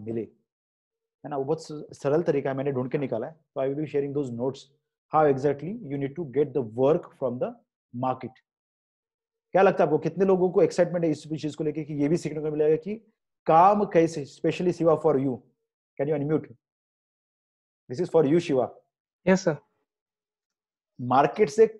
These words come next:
Speaker 1: काम कैसे मिलेगा आपको, ये भी सिखाएंगे। कैसे लग रहा है अभी, बताओ।
Speaker 2: अच्छा लग रहा है, सर।
Speaker 1: <laughs> मतलब, how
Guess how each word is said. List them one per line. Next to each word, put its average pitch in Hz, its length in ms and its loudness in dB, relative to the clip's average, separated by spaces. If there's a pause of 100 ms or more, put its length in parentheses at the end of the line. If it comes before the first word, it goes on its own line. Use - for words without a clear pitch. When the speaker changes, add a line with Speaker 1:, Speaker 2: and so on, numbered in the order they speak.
Speaker 1:
काम 208 380 6
कैसे 208 240 4
मिलेगा 139 320 4
आपको, - 320 -2 (360)
ये 143 220 2
भी 196 80 4
सिखाएंगे। 127 480 2
कैसे 165 180 4
लग 160 100 4
रहा 135 100 2
है 107 60 -2
अभी, 107 80 -14 (100)
बताओ। 120 220 -10 (1120)
Speaker 2:
अच्छा 165 160 -2
लग 160 140 2
रहा 143 180 -6
है, 139 40 -12
सर। - 100 -20 (300)
Speaker 1:
<laughs> 160 760 -10 (100)
मतलब, 180 440 -2 (160)
how 151 120 4